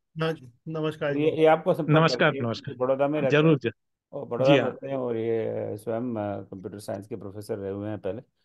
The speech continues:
Speaker 2: पर
Speaker 3: अरे,
Speaker 2: आप
Speaker 3: बहुत बढ़िया।
Speaker 2: निवृत्त हो गए, तो, अ, तो आप, आपका, <clears throat> आपका फोन नंबर वगैरह हमारे पास है ना?
Speaker 3: जी हाँ, जी हाँ, जी हाँ।
Speaker 2: हाँ, तो ठीक है भाई, नहीं, बहुत अच्छा, आपने बहुत अच्छा सुझाव दिया।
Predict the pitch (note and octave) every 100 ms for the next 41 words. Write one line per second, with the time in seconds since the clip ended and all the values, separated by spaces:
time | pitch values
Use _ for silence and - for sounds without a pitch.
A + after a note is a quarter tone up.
0 | _ _ _ B2+ G2 F#2 D#3 D3+ A#2 A2
1 | A2+ A2 C#3 F#2+ G2+ - F#2+ F#2+ G#2+ G#2
2 | G2 G2 F#2 F#2+ F#2+ G#2 G#2 _ _ _
3 | _ _ _ _ A#2 A2+ B2 A#2+ - C#3+
4 | D#3+ D#3 D#3 D#3 D3+ D#3+ - - _ _
5 | _ _ _ _ _ - - C#3 D3 D3
6 | D#3+ D#3 D#3 D3+ C#3+ C#3 D#3 D3+ C#3+ F3
7 | C#3+ A#2 - - _ _ _ _ C#3 D#3
8 | B2+ G#2 A2 G2+ G#2+ A2 G#2 A#2+ F#2+ F#2+
9 | D#3+ A2 - A#2+ G2 A2+ A#2+ C3+ C3 D3
10 | C3+ C3+ B2+ C3+ B2 B2 - C3 B2 A#2+
11 | A#2+ A#2+